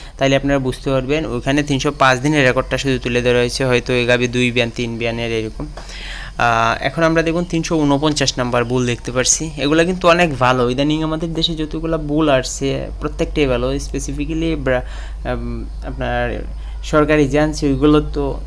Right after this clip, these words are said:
দেখছেন না। এটা হচ্ছে হালটান, হান্ড্রেড পার্সেন্ট ফ্রিজিয়ান। আহ, দেখুন, ওর মায়ের মিল্ক রেকর্ড আছে পঁয়তাল্লিশ লিটারের উপরে। ওইগুলা কিন্তু আপনার ওই, উম, পাউন্ড থেকে আপনার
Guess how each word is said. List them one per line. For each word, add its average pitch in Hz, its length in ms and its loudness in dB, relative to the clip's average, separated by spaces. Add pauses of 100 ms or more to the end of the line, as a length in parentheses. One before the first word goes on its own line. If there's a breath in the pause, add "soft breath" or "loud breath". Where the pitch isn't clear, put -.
দেখছেন 127 380 -2
না। 135 240 -4 (580 loud breath)
এটা 143 120 2
হচ্ছে 165 220 2
হালটান, 139 520 2 (560)
হান্ড্রেড 127 380 -2 (120)
পার্সেন্ট 147 360 0
ফ্রিজিয়ান। 147 640 0
আহ, 123 260 -2
দেখুন, 123 280 0
ওর 151 340 6
মায়ের 143 480 2
মিল্ক 131 420 -2
রেকর্ড 160 280 0
আছে 160 540 2 (100)
পঁয়তাল্লিশ 147 640 0
লিটারের 151 480 2
উপরে। 113 400 0 (1400 loud breath)
ওইগুলা 147 380 4
কিন্তু 180 300 0
আপনার 180 520 2
ওই, 120 540 -2 (540 loud breath)
উম, 127 160 -4 (120)
পাউন্ড 165 360 6
থেকে 190 420 4
আপনার 135 360 4